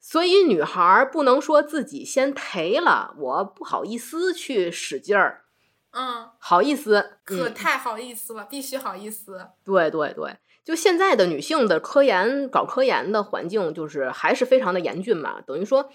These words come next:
Speaker 1: 就像之前那个全网刚才说炒的那个学术妲己，嗯，她不光是说在性方面对女性的一个荡妇羞辱，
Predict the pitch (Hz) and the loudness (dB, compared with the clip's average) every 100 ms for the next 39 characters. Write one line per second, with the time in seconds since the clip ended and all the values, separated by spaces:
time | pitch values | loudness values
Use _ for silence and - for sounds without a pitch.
0 | _ _ _ _ - 285 254 233 247 208 | _ _ _ _ -6 2 2 2 0 2
1 | 180 196 160 - 180 180 131 170 180 175 | 2 0 -2 0 2 2 2 0 -2 -2
2 | 196 185 - 107 110 170 160 143 170 185 | -4 -4 -8 -8 -6 -4 -4 -6 -6 0
3 | 170 180 135 - 143 190 185 - 440 427 | 0 0 -4 -14 -16 -12 -10 0 4 6
4 | 294 302 - 202 190 254 247 262 202 160 | 6 4 2 -2 2 0 2 2 0 0
5 | _ _ - 311 214 180 180 160 156 185 | _ _ -4 -2 2 2 2 -2 0 -2
6 | 156 - 180 160 139 151 - 156 156 143 | -2 -4 -4 -4 -4 -4 -2 -2 -4 -10
7 | 156 151 85 - | -6 -6 -6 -10